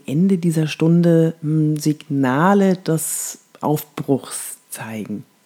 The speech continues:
Es gibt doch nichts Schlimmeres, als wenn der eine den Gesprächspartner rauskomplimentieren muss. So, „Jetzt, äh, ist Ende und <laughs> jetzt möchte ich Sie bitten zu gehen“ oder sonst irgendwas.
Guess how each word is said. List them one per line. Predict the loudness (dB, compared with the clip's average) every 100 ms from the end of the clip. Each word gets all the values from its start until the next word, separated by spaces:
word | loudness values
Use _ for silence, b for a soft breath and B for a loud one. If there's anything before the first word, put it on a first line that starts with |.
| b b b -8
Es | -4
gibt | -2 0 0
doch | -2 -6 -20 -16
nichts | -4 0 0 -2
Schlimmeres, | 0 2 4 2 0
als | -2 -4
wenn | 0 0 2
der | 0 -2
eine | -2 0 0
den | 0
Gesprächspartner | -4 -6 -6 -6 -4 -4 -4 -2 -2 -4 -8 -10
rauskomplimentieren | -8 0 2 2 0 _ _ -2 2 2 2 2 2 0 -2 0 2 2 0
muss. | 0 0 -4 -8
So, | -6 0 0 2 0
„Jetzt, | -2 -8 -10 -12
äh, | -10 -10
ist | -10 -12 -8 0
Ende | 2 4 6 6
und | 4 2
<laughs> | 0
jetzt | -2 -2 -4
möchte | -4 -2
ich | -6
Sie | -2
bitten | 2 2 0 -2
zu | -2
gehen“ | 0 2 4 4
oder | 2 -2
sonst | -2 -2 -2 -2
irgendwas. | -2 -2 -2 -4 -6